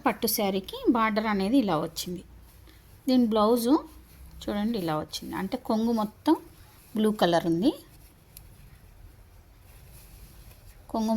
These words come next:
మొత్తం బ్లూ కలర్ ఉంది కాబట్టి చాలా గ్రాండ్గా బాగుందండి. చూడండి బ్లూ కలర్ వచ్చింది కాబట్టి బ్లౌజ్ వచ్చేసి బ్లూ కలర్ వచ్చిందండి. అయితే నేను ఈ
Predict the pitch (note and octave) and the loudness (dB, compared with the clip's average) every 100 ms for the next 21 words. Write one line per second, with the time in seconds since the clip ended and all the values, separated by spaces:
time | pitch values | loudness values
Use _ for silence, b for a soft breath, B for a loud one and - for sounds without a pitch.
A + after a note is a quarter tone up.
0 | G#3+ G3 A3+ G#3+ G3 F#3 G3 F#3 F#3 F3 | 0 0 -2 0 0 0 0 0 -2 -2
1 | F3+ F#3 F3+ F#3+ - C#4+ G#3 F3+ F#3 F3 | -2 -2 -4 -4 -2 0 0 0 -2 -2
2 | F3+ E3+ F3 F3+ F#3 F#3 G3 F3+ E3+ F3 | -2 0 0 -2 -2 -2 -4 -4 -2 -2
3 | E3+ E3 E3+ C4+ - - - - G#3+ E3+ | -4 -4 -2 -4 -6 -18 -20 -18 -12 -12
4 | D#3+ F3+ - - b b b b b G3+ | -12 -16 -18 -20 b b b b b 0
5 | G#3 A3+ A#3 G#3 F#3 F3 - F3 E3+ E3 | 2 2 0 0 -2 -4 -4 -4 -2 -4
6 | E3+ - G4+ - - - - - - - | -6 -8 -12 -12 -20 -20 -20 -20 -20 -20
7 | - G#3+ A#3+ B3 C4 B3 - A3+ F4+ A#4 | -6 4 6 8 6 4 2 2 0 2
8 | E4+ A3+ G#3+ F#3 E3+ E3 - F3+ E3+ G3 | 4 4 4 4 4 2 0 2 2 2
9 | G4 - B B - A3+ A#3+ B3 A#3 A#3+ | 0 -4 B B 0 2 4 4 4 6
10 | D#4+ A#3+ | 4 4